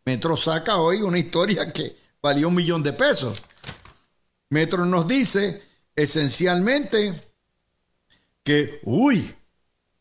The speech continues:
uy, están pagando triple a los gerenciales para que se vayan allí, acuartelen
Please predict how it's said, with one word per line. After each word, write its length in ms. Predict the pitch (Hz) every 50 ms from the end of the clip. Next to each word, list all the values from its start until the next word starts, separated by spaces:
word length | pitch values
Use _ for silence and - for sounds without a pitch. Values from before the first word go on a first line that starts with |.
| _ _ _ _ _ _ _
uy, 500 | 160 233 302 320 302 220 139 101 80 - - - _ _ _ _ _ _ _ _ _ _ _ _ _ _ _ _ 156
están 460 | 151 - - 180 208 240 269 285 -
pagando 560 | - 262 220 185 220 247 269 269 277 247 170
triple 640 | - 180 208 277 285 277 - 240 214 196 180 180 175 -
a 140 | 165 170
los 140 | 175 165 147
gerenciales 720 | 156 165 170 160 151 - - 165 202 240 285 262 220 190
para 380 | - - - 175 165 156 147 -
que 120 | - 143
se 440 | 131 - 156 151 143 143 143 147 - - - _ _ _ _ _ _
vayan 420 | 165 175 220 233 269 277 262 220
allí, 280 | 208 208 208 262 247 226
acuartelen 920 | 175 160 - 165 170 160 147 135 - - 233 262 254 226 196 196 185 190